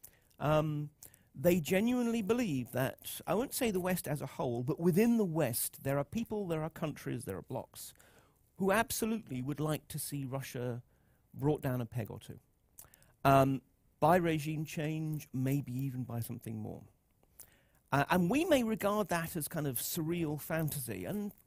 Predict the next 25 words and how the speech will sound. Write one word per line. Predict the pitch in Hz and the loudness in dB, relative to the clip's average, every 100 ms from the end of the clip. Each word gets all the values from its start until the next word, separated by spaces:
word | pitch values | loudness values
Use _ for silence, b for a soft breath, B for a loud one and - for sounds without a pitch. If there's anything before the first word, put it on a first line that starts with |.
| - | -6
frankly, | 285 330 - 320 262 | -4 -2 -2 -4 -2
it | 247 | -2
is | 370 220 | 0 0
a | |
pretty | - 123 107 | -2 -6 -6
surreal | - 113 87 82 | -6 -6 -8 -12
fantasy, | - - 113 113 110 107 B B | -12 -10 -10 -10 -10 -12 B B
but | - | -6
nonetheless, | 196 202 214 160 156 | 2 2 4 0 0
it | 156 | -2
is, | 165 143 | -2 -2
in | 143 | -2
my | 139 | -2
opinion, | 143 151 139 135 | -2 -4 -2 -2
one | 131 | -4
that | 123 | -6
is | 123 | -8
genuinely | 120 117 117 113 113 | -8 -6 -4 -4 -6
held. | 107 - | -6 -8
If | - | -6
you | 262 | -4
look | 269 - | -4 -4
at, | |
for | - | -6
example, | 170 175 160 143 127 | -4 -4 -4 -6 -6